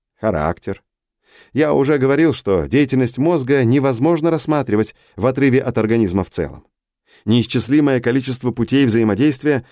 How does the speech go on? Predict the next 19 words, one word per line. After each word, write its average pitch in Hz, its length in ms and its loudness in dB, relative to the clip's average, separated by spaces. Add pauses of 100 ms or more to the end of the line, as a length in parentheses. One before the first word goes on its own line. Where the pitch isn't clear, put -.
(160)
большинство 127 580 -2
которых 135 420 0
остаётся 123 540 -2
ещё 95 280 0
загадкой. 92 520 -4 (720)
Словом, 196 400 0 (460)
человека 190 420 0
с - 80 -6
пересаженным 160 680 2
мозгом 151 520 2
нельзя 151 340 0
считать 151 520 -6
неким 147 400 0 (300)
симбиозом 143 800 2
чьей-то 127 380 -2
индивидуальности 120 1080 0
с 135 100 -4
другим 120 360 0
телом. 73 460 -4